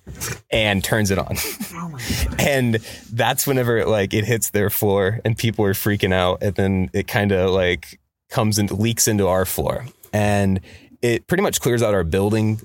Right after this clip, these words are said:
Speaker 1: The staff, like, apparently people were, like, we heard, like, people were, like, puking and stuff upstairs. The, uh, maintenance guys had to just, they said they wouldn't even clean it. They just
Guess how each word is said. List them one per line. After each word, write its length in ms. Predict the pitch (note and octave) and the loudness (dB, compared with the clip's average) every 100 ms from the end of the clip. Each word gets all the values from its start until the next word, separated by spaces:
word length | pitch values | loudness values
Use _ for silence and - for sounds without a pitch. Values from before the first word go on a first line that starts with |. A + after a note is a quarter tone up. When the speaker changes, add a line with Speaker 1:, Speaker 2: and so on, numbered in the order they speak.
| - | -12
Speaker 1:
The 280 | - G2 F#2+ | -4 0 0
staff, 500 | F#2 - - G2+ G#2 | 0 0 2 2 2
like, 140 | G#2 F#2+ | 0 0
apparently 340 | G2 A2+ F#2+ | 0 0 0
people 240 | F#2+ G2+ F2+ | 0 0 2
were, 140 | F2+ | 2
like, 220 | F2 D#2 D#2 | 2 0 0
we 80 | E2 | 0
heard, 160 | F2+ | 0
like, 140 | E2+ - | -2 -4
people 240 | E2 - | -4 -4
were, 80 | - | -6
like, 120 | - | -6
puking 280 | - - E2 | -6 -4 -2
and 100 | D#2+ | -2
stuff 260 | - D#2 E2 | 0 -2 -2
upstairs. 580 | D2+ - F2+ F2 F2 F2+ | -4 0 2 2 2 0
The, 400 | F#2 E2 E2 - | 0 0 0 0
uh, 360 | F2+ E2+ D#2+ B1+ | 2 2 2 0
maintenance 420 | F#2+ F#2 F2 G2 | 0 0 0 0
guys 300 | - G2 G2+ | 2 2 0
had 160 | A2 G2+ | 0 0
to 80 | G2 | 0
just, 240 | F#2 - _ _ - | -2 -6 _ _ -2
they 140 | G2+ | 0
said 200 | F#2 G#2+ | 2 2
they 80 | G#2 | 2
wouldn't 220 | F#2 G2+ | 2 0
even 160 | F#2+ F2 | 0 -2
clean 280 | - G2 G#2+ | 0 0 0
it. 120 | - | -2
They 80 | - | -2
just 160 | F#2 F#2 | -2 0